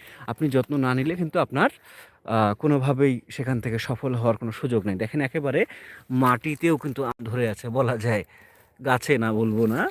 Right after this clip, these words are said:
একেবারে মাটিতেও কিন্তু আম ধরে আছে। তো যারা আম পছন্দ করেন তারা একটু দয়া করে কমেন্ট করে জানাতে পারেন আপনাদের এই বাগানটা কেমন লাগছে। আহ, আমি যদি দেখাই যে কত বড় একটা বাগান,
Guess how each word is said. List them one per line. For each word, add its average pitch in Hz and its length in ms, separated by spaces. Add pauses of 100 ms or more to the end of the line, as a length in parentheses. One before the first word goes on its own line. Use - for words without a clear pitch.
(160)
একেবারে 117 400
মাটিতেও 117 460
কিন্তু 127 260
আম 117 260
ধরে 117 280
আছে। - 280 (880)
তো 117 180
যারা 117 360
আম 123 160
পছন্দ 151 440
করেন 170 280 (200)
তারা 110 160
একটু 113 180
দয়া 120 140
করে 120 160
কমেন্ট 131 320
করে 135 140
জানাতে 123 320
পারেন 151 320
আপনাদের 113 340
এই 113 100
বাগানটা 120 420
কেমন 131 300
লাগছে। 139 460 (680)
আহ, 110 640 (640)
আমি 135 140
যদি 143 180
দেখাই 120 320
যে 104 120 (220)
কত - 320
বড় 123 240
একটা 113 220
বাগান, 107 340